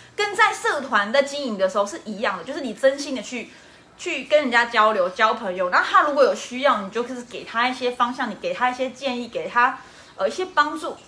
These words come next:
那自然而然他就会觉得你这个人很好，然后你本来也是一个很好的人嘛，你只是刚好让他知道。所以呢，加好友不是只有加，你一定要去跟他认识，跟他互动。那你帮他贴文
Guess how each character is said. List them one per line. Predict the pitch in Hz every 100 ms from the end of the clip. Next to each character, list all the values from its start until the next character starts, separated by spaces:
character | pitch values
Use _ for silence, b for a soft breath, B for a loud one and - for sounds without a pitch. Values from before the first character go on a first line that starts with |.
| - -
那 | 480
自 | 480
然 | 349
而 | 277
然 | 262
他 | 294 339
就 | 320 330
会 | 339
觉 | 226
得 |
你 | 247
这 | 208 285
个 |
人 | 220 214
很 | 214 185 196
好， | 226 - -
然 | 302
后 |
你 | 254 294
本 | 359 214
来 | 202
也 |
是 | 214 302
一 |
个 | 254
很 | 202
好 | 220 180
的 |
人 | 180
嘛， | 185 196
你 | 254
只 |
是 | 220
刚 | 226 247
好 | 262 180
让 | 202 196
他 | 190 190
知 | - 175
道。 | - - B B B B
所 | 381
以 | 381
呢， | 302 285 -
加 | 381 415
好 | 427 269
友 | 285 247
不 | 233
是 | 320
只 | 233
有 | 202
加， | - 233 226 240 -
你 | 254 254
一 |
定 | 330
要 | 339
去 | 311 302
跟 | 226 226
他 | 220
认 | 214 220 180
识， | - 208 170 B B
跟 | 269 269
他 | 262
互 | 247 - 220
动。 | - - - -
那 | 320 302 -
你 | 247
帮 | 233 311
他 | 269 302 - - - _ -
贴 | - 330
文 | 294 190